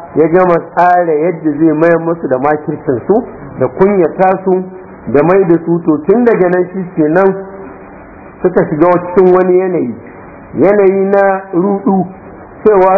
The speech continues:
to sun kashe Isa ko ba su kashe shi ba. Sai suka rabu biyu. Wasu su suka ce, "A, ai ba su kashe shi ba, wannan ba shi bane." Wasu kuma suka ce, "A, ai sun kashe shi."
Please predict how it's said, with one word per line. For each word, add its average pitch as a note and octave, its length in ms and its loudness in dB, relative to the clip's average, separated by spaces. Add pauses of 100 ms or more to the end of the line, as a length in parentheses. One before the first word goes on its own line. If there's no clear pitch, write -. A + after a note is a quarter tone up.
to E3+ 200 -4 (460)
sun G3 240 0
kashe G#3+ 320 0
Isa G3+ 360 0 (140)
ko - 140 -2
ba F#3+ 140 2
su F3 120 -8
kashe D3 280 -6
shi C#3 120 -2
ba. B2+ 140 0 (480)
Sai F3 160 0
suka F3+ 300 2
rabu C#3+ 240 0
biyu. D3 240 0 (640)
Wasu F3 300 2
su G#3 200 2
suka G3+ 240 2
ce, F#3 180 0
"A, F#3 600 2 (800)
ai G3 540 2
ba E3 140 -2
su E3+ 160 -4
kashe E3 300 0
shi B2+ 140 -4
ba, A2+ 160 0 (600)
wannan F#3+ 540 0
ba C#3+ 180 0
shi D3 180 -8
bane." C#3+ 280 0 (680)
Wasu E3+ 220 -2
kuma G#3 200 2
suka G#3+ 260 0
ce, F3 160 0
"A, F#3+ 400 2
ai G3 160 -2
sun G3 220 -4
kashe F#3+ 420 -4
shi." E3 220 0